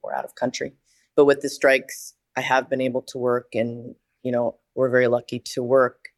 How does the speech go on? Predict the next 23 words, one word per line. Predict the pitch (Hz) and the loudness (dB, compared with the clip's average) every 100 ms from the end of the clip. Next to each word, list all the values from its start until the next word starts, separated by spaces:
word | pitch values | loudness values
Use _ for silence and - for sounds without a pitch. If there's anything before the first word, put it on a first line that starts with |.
| - | -2
Even | 151 143 | 2 2
if | 143 | 2
it's | 143 - - - - | 0 0 -12 -16 -18
selling | - - 139 131 | -4 2 2 0
products, | - 147 127 - - - | 0 0 0 -2 -10 -10
it's | - - | -10 -10
still | - 131 123 | -6 -4 -4
filmmaking | - 123 120 - 120 113 | -6 -6 -6 -8 -10 -8
and | 101 - _ _ _ _ _ | -10 -12 _ _ _ _ _
collaborating | 131 117 120 117 117 | 0 2 0 -2 -4
with | 107 - _ _ _ _ _ _ _ | -6 -8 _ _ _ _ _ _ _
really | 135 127 | -2 -2
cool | - 135 | -2 -4
people. | 135 135 120 120 - - | -2 0 0 0 -4 2
But | 151 | 4
yeah, | 143 | 4
we're | 127 147 | 2 -4
just | 147 - | -8 -8
doing | 156 139 | -6 -2
that | 135 156 | -2 -2
right | 120 | -4
now | 135 135 | -6 -8
until | 131 - 147 135 131 131 | -10 -8 -4 -4 -4 -8